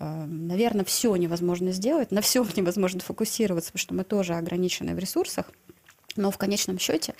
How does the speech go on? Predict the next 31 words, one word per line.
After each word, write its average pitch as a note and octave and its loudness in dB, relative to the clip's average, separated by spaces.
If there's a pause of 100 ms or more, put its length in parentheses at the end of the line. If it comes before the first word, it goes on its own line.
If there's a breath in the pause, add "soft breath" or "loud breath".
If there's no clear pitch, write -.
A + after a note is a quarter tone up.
(260 loud breath)
и F3 2
более F#3 4
того, F3+ -4
на F3+ 0
нас F#3 0
давит F3 -2
рынок, C#4 2
мы F3+ -2
понимаем, F3+ 0
что - -6 (420 loud breath)
инвестиции F3+ 0
в A3 -4
персонал G3+ -2
увеличиваются, F#3 -2
соответственно, G3 0
мы F#3 4
тоже F#3+ 0
должны E3+ 0
делать E3+ -2
работу F3 0
как - -10
можно E3+ 0
проще, A#3 0
доступнее F3+ 0
и F3 0
быстрее, B3 0
чтобы F3 -2
ее G#3 4
любой G3+ 4
мог F#3 -2
выполнить. - -8